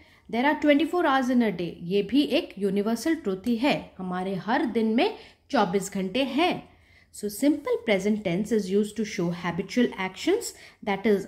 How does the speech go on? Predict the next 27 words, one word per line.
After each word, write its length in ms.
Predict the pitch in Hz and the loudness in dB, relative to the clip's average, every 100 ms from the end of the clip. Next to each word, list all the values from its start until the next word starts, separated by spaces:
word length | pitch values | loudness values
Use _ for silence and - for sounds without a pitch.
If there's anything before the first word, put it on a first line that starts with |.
| - | -4
actions 540 | 180 - - 349 294 | -4 -2 0 0 0
that 240 | 196 175 208 | -2 -2 -2
we 80 | 208 | 0
do 80 | 254 | 2
regularly। 640 | 262 185 180 190 170 160 143 - _ - | 2 0 0 -2 -2 -4 -10 -18 _ -4
अब 160 | 226 | 0
आप 140 | 277 294 | 0 0
सोचिए 440 | 285 277 277 285 | 0 0 0 -2
कुछ 240 | 285 294 | 0 -4
एक्शंस 480 | - 202 - 262 254 | -2 -4 -2 -2 0
आपके 260 | 247 247 262 | -2 -2 -2
दिनचर्या 560 | 202 214 214 233 233 | 0 0 2 2 2
में 200 | 220 247 | 2 2
जो 140 | 262 254 | 2 0
आप 180 | 254 254 | 0 0
रेगुलरली 460 | 202 208 247 254 | 0 0 2 2
करते 340 | 285 262 262 269 | 0 -2 -4 -2
हैं, 240 | 277 285 285 - - | -2 -2 -6 -20 -6
जैसे 320 | 220 214 262 | -2 0 0
आप 240 | - - - | 2 0 0
सुबह 300 | 214 190 208 | -2 2 2
उठ 180 | 202 | 2
के 100 | 202 | -2
ब्रश 320 | 160 170 170 - | -4 -2 -4 -2
करते 320 | 233 220 247 | -2 0 2
हैं, 220 | 247 233 | 2 2
रोज 420 | 208 277 311 277 | 4 4 4 0